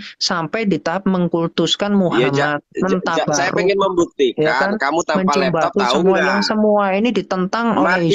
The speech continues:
Speaker 1: Kristus,
Speaker 2: sepuluh tiga empat itu
Speaker 1: ditentang
Speaker 2: isinya
Speaker 1: oleh
Speaker 2: tentang
Speaker 1: Alkitab,
Speaker 2: apa?
Speaker 1: justru sama Islam ini dilakukan.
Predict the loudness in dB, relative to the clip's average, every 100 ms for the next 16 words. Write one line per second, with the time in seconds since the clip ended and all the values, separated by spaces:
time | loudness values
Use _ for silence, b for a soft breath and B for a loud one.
0 | 2 2 2 -2 2 2 2 0 2 0
1 | 2 0 0 0 -2 0 0 0 0 0
2 | 0 -2 -2 -2 -2 0 -2 -2 -2 0
3 | 0 0 0 0 2 2 2 0 -2 -2
4 | -2